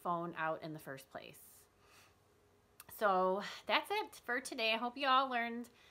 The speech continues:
something about cell phone etiquette, and I hope that you will put into practice some of these scenarios that we went over.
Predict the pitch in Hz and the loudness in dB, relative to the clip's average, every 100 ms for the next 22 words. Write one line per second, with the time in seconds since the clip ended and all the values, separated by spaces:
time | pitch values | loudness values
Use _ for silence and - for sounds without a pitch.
0 | - _ - 226 233 240 233 233 233 208 | -20 _ -2 -2 0 -4 -2 -4 -4 -2
1 | 208 196 190 185 180 247 269 277 214 208 | 2 2 0 0 0 0 -4 -2 -2 -4
2 | - 220 302 349 - - - 208 208 214 | -2 0 0 -2 -10 -20 -12 -6 -4 -2
3 | 214 - 247 262 330 294 269 254 254 226 | -4 -4 -4 -2 -4 -4 -2 -4 -4 -8
4 | 226 240 - 185 180 - 226 269 302 - | -8 -10 -8 -6 -6 -6 -6 -6 -8 -16
5 | - - - - - - 262 294 269 294 | -20 -20 -20 -20 -14 -4 0 0 -2 -4
6 | - 285 233 233 240 240 247 233 180 233 | -2 -4 -2 -2 0 -2 -2 -4 -2 -4
7 | 233 233 220 220 220 226 226 233 269 | -4 -2 0 -2 -2 -2 0 -2 -6